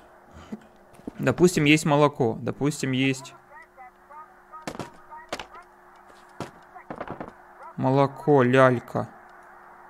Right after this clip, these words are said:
На. О! Что произошло? Я что-то туда бросил, получается, манекен.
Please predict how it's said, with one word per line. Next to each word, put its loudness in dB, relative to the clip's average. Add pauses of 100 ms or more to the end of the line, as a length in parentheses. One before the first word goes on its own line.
(1600)
На. -2 (440)
О! 10 (1900)
Что -2
произошло? 2 (1500)
Я 4
что-то 2
туда 10
бросил, 8
получается, 6
манекен. 6